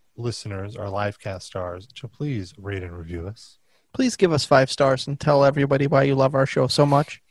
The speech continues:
Speaker 2: Or as I've said before, you could give us five stars and then write negative text about us, the, too. Like, if you wanna, if you have grievances you'd like to air, just as long as you give us the five stars, you could say whatever you want in the body of the review.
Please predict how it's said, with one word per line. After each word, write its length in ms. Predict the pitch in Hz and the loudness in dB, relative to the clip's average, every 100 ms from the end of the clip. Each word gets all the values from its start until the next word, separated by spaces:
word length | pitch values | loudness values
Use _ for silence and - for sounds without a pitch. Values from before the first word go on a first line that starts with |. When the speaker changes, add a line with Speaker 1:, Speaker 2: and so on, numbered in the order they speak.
| - - - - _ _ - - - | -20 -20 -20 -20 _ _ -20 -4 6
Speaker 2:
Or 200 | 220 247 | 8 8
as 120 | 247 | 6
I've 120 | 269 | 4
said 180 | - 254 | 2 2
before, 380 | 240 - 285 196 | 0 4 6 6
you 160 | 156 | 4
could 160 | 151 160 | -2 2
give 160 | 180 175 | 2 2
us 100 | - | 4
five 240 | 156 160 | 6 6
stars 300 | - 170 160 | 6 4 4
and 100 | 175 | 4
then 160 | 156 156 | 2 6
write 340 | 160 160 - - | 4 4 -4 -2
negative 460 | 160 214 226 151 | 4 6 6 4
text 340 | - 139 - - | 4 2 2 0
about 300 | 135 139 139 | 2 2 2
us, 160 | 135 | -2
the, 100 | - | -6
too. 280 | - - 247 | -6 -2 0
Like, 240 | 151 139 160 | 2 0 0
if 100 | 151 | 2
you 100 | 165 | 4
wanna, 200 | 165 170 - - - | 4 2 -6 -20 -4
if 160 | 170 208 | 2 6
you 60 | |
have 160 | 196 165 | 6 6
grievances 720 | 156 202 226 165 - 151 131 | 4 4 6 4 2 0 0
you'd 160 | 151 147 | 2 4
like 180 | 139 - | 4 2
to 140 | 175 | 0
air, 260 | 156 131 143 | 0 0 0
just 180 | 175 - | 0 4
as 40 | |
long 160 | 247 240 | 6 6
as 80 | 214 | 6
you 60 | |
give 160 | 196 196 | 4 2
us 100 | 180 | 2
the 100 | 180 | 2
five 260 | - 170 151 | 6 4 4
stars, 380 | - 165 139 139 | 6 6 6 2
you 80 | |
could 180 | 131 151 | -4 -2
say 200 | - 208 | 2 6
whatever 340 | 165 165 147 156 | 8 8 6 2
you 120 | 143 | 2
want 200 | 147 135 | 2 0
in 60 | |
the 80 | 131 | -2
body 320 | 131 131 139 | 0 0 0
of 100 | 143 | -6
the 120 | - 139 | -4 -6
review. 360 | - - - | -6 -8 -12